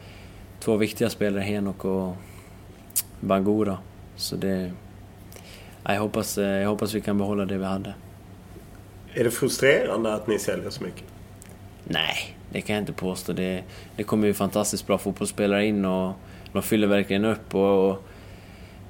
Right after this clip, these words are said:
Speaker 1: se-, köper vi inte in någon ny så finns det alltid någon, någon yngre fantastiskt duktig spelare som kan komma in. Till exempel Anton Saletros när han, när han haft chansen och när han har spelat. Han har gjort det hur bra som helst liksom. Så det,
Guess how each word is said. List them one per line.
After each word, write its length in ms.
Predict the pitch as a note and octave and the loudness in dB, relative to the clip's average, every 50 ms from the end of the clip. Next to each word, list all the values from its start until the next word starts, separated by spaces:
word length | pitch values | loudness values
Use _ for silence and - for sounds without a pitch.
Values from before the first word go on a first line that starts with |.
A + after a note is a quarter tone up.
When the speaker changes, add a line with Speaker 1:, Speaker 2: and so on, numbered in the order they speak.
| - - - - - - - - | -18 -20 -20 -18 -18 -16 -8 -2
Speaker 1:
se-, 300 | - - - A2 - - | 2 4 4 4 4 4
köper 320 | - - B2 A#2 A2+ A2+ | 6 8 8 8 8 8
vi 60 | A2+ | 6
inte 160 | A2+ G#2 G#2+ A#2 | 6 6 8 8
in 140 | B2 A#2+ | 8 8
någon 160 | A2+ A2 A2 A2+ | 8 6 6 6
ny 180 | A#2+ A#2+ A2 | 6 4 4
så 160 | G2 - G#2+ | 2 0 0
finns 220 | G2 A2 G#2+ G2+ - | 2 2 2 4 6
det 120 | G#2+ G#2+ | 6 6
alltid 280 | G#2+ G2+ G2 - G#2+ G#2 | 6 6 4 2 2 2
någon, 360 | G#2 G2+ G2+ G2+ G#2 G#2 G2+ G2+ G2+ | 4 4 4 4 2 2 0 0 -2
någon 200 | G#2+ G#2+ G#2+ F2+ | -2 0 2 2
yngre 640 | G#2 A#2 A#2 A2+ A2 G#2+ G2+ G#2 G2+ G2 G2 G2 G2 G2 G2 G#2+ | 4 4 4 4 2 4 4 4 4 2 2 0 -2 -4 -8 -8
fantastiskt 480 | - - G2 F#2+ G#2 G2 - - - - | -4 -4 -2 0 0 0 0 -2 -2 -2
duktig 240 | G#2 G2 - G#2 | -4 -4 -4 -4
spelare 240 | F#2+ - A2 G#2 G2+ | -2 0 2 2 2
som 140 | F2 - F#2+ | 0 -2 -4
kan 140 | - G2 F#2 | -4 -4 -4
komma 260 | - G2+ G2+ G2+ G2+ | -2 -2 0 0 0
in. 80 | F#2+ F#2 | -2 -2
Till 120 | - G2 | -2 -2
exempel 360 | F#2 G2+ F#2+ F#2 E2 G2+ F#2 | -2 0 0 0 0 0 2
Anton 400 | - F2+ G#2+ G2+ F#2+ - G#2 G2+ | 2 2 2 2 2 0 0 0
Saletros 520 | F#2+ G2+ G2+ G2+ G2+ F#2+ - G2+ G2 - - | 2 2 2 2 2 0 0 -2 -2 -2 -2
när 80 | F#2 | 0
han, 200 | F#2+ G2 F#2+ F#2 - - - - - - - - - - - - - - - - - - - | 0 0 -2 -2 -6 -12 -18 -18 -18 -18 -18 -18 -16 -16 -16 -16 -16 -16 -16 -16 -16 -12 -4
när 100 | - G2+ | 0 2
han 100 | G2+ G#2 | 4 4
haft 160 | G#2 G2 - | 4 2 0
chansen 480 | - - A2 G#2 G#2 G2+ - - G#2 G2+ | -2 0 2 2 2 2 2 2 2 2
och 140 | G2 F#2+ F#2+ | 4 4 4
när 80 | F#2 | 4
han 100 | F#2+ G2+ | 4 2
har 80 | G#2 G2+ | 2 0
spelat. 360 | - - G2 G2 F#2+ F#2+ F#2+ | -2 0 2 2 4 4 4
Han 100 | F#2+ F#2+ | 2 2
har 60 | G2 | 2
gjort 140 | F#2+ F#2+ F#2+ | 2 0 -2
det 60 | G2 | -2
hur 100 | G2+ G2+ | 0 0
bra 180 | G2 G#2 G2+ F#2+ | 2 2 2 2
som 140 | - F#2+ F#2 | 2 0 0
helst 280 | F#2+ G2 G#2 - - | 0 0 -2 -2 -2
liksom. 280 | F#2+ F#2 E2+ - F2+ F2 | -2 -2 -2 -4 -6 -6
Så 100 | F2+ F#2+ | -6 -4
det, 340 | F#2 G2 F#2+ F#2+ F#2+ F#2 | -4 -4 -2 -2 -2 -4